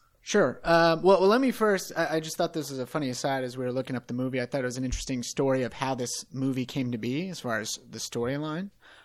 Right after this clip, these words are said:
Um, apparently, after a while, Roland Emmerich was doing promotions for Stargate.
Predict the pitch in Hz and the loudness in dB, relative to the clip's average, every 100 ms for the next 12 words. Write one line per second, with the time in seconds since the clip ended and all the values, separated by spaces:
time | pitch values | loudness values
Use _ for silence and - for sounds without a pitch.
0 | - 123 123 123 127 123 - 127 180 190 | -8 -4 -2 -2 -4 -6 -8 -4 0 0
1 | 185 156 156 151 151 147 147 - 170 135 | 0 -2 -2 -2 0 0 0 -2 0 0
2 | 131 123 131 143 143 139 139 139 131 - | 0 -2 0 0 0 0 0 0 -2 -4
3 | 135 139 135 - _ _ - 127 127 131 | -2 -2 -4 -8 _ _ -10 -6 -4 -4
4 | 123 120 - - 139 127 - 131 135 135 | -6 -8 -10 -4 -2 -2 -2 0 0 0
5 | - 127 123 - - 127 120 113 110 - | 0 -2 -2 -6 -6 -4 -2 -2 -4 -4
6 | - 147 156 117 98 | 0 2 2 -2 -8